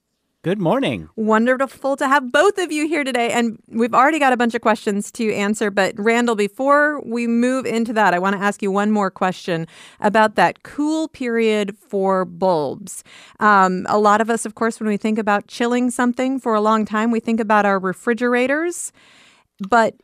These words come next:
Speaker 2: if we put them in a normal modern refrigerator, won't we have a desiccation problem?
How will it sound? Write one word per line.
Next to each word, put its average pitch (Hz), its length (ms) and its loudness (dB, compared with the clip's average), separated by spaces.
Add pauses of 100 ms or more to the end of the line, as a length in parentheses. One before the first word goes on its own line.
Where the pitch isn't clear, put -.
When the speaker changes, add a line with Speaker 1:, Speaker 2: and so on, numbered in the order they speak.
Speaker 2:
if 220 240 0
we 240 100 0
put 247 260 -4
them 262 180 2
in 262 100 0
a 247 80 2
normal 233 760 2
modern 240 440 0
refrigerator, 254 720 -2
won't 240 220 -2
we 254 100 -2
have 233 180 0
a 220 60 0
desiccation 214 640 -4
problem? 302 460 -4